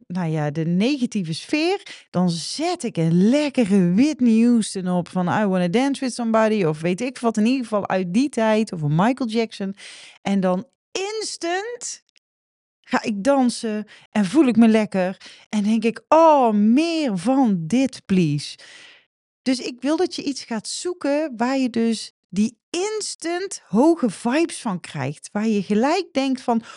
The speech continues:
"Oh, als ik dat doe, dan heb ik gelijk mijn energie aan."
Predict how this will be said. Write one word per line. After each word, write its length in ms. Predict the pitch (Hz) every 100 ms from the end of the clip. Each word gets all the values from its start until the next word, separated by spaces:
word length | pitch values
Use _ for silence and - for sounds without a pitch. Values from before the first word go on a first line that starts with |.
| - -
"Oh, 140 | - 185
als 220 | 233 180
ik 300 | 185 156 151
dat 260 | 233 302 523
doe, 480 | 427 415 508 571 - - - - - _ -
dan 400 | 175 330 403 302
heb 240 | 247 311
ik 140 | 254
gelijk 500 | - 196 196 262 311
mijn 200 | 220 190 _
energie 800 | - 330 359 285 220 226 233 226 _ _
aan." 680 | - 339 381 339 240 165 135